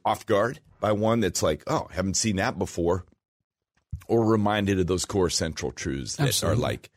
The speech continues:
Speaker 1: "Oh man, we gotta do that." So even tomorrow, we're gonna be looking at why we can look at trials differently when we're in Jesus Christ, and that's gonna be timely.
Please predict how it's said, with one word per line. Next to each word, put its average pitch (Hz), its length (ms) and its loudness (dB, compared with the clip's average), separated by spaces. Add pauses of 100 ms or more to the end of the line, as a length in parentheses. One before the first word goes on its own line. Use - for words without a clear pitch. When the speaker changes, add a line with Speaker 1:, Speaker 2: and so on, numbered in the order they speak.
(340)
Speaker 1:
"Oh 67 220 -8
man, 69 240 -6
we 76 100 -4
gotta 73 240 -2
do 78 180 -6
that." 71 220 -4
So 78 340 0 (440)
even 135 240 0
tomorrow, 131 340 2
we're 82 140 0
gonna 85 160 -2
be 92 100 0
looking 98 340 0
at 98 120 -4
why 104 500 0 (580)
we 120 220 0
can 127 200 0
look 113 260 0
at - 140 -2
trials 92 580 2
differently 87 880 -4
when 98 260 0
we're 104 200 0
in 90 280 -4
Jesus 80 420 -4
Christ, - 540 -4
and 73 100 -12
that's 76 280 -8
gonna 85 160 -6
be 78 120 -6
timely. 92 540 -4